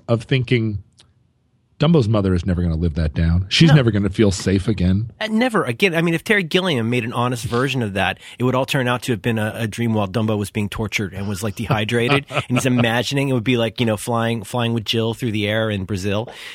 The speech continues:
Speaker 1: Yeah.
Speaker 2: You know, no, no, that didn't really happen. You're just sitting there getting tortured by the guy from Monty Python. It's all good. <laughs>
Speaker 1: Yeah, it was, it was, I mean, it was the end of innocence. But when you go back to the beginning of Dumbo, when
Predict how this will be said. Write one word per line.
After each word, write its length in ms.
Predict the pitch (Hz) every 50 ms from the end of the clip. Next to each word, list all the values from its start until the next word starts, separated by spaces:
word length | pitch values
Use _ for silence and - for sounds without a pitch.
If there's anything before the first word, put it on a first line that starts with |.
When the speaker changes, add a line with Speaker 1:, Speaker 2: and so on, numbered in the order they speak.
| - -
Speaker 1:
Yeah. 60 | 127
Speaker 2:
You 60 | 110
know, 180 | 107 104 104 110
no, 140 | 113 147 202 -
no, 160 | 151 131 117
that 180 | 117 - 196
didn't 180 | 196 240 214 190
really 120 | 180 143
happen. 320 | 123 113 107 - 110 104 107 - _
You're 120 | 147 185 202
just 140 | 196 180
sitting 160 | - 185 151 143
there 80 | 139
getting 180 | 120 135 123 120
tortured 260 | - 135 120 - 107
by 100 | 113 107
the 80 | 101 95
guy 120 | 101 101
from 140 | 85 101 98
Monty 180 | 92 92 90
Python. 440 | 87 - 92 90 - - 92 90 87 - -
It's 100 | - -
all 80 | 208
good. 220 | 135 127 110 120 - -
<laughs> 60 | - _ _ - - _
Speaker 1:
Yeah, 160 | 240 226 147 - -
it 140 | 208 226 185
was, 220 | 214 214 170 185
it 200 | - - 202 202
was, 220 | 185 185 185 156 - -
I 60 | 151 156
mean, 120 | 180 180 180
it 80 | 190
was 140 | 202 196 139
the 180 | - 175 170 -
end 200 | 190 233 240 196
of 120 | 143 127
innocence. 880 | 175 240 277 233 - - 127 107 98 101 135 - - - - - - - _ _ _ _ _ _ _ _ _ _ _
But 160 | - 185 190 156
when 160 | 170 190 208
you 120 | 208 202
go 180 | 170 - 240 240
back 240 | 180 220 214 202 -
to 80 | 214
the 80 | 180 170
beginning 400 | 156 165 151 185 214 269 269 208
of 160 | 143 123 117
Dumbo, 440 | - 120 117 117 113 113 110 113 110
when 340 | 107 127 131 131 135 135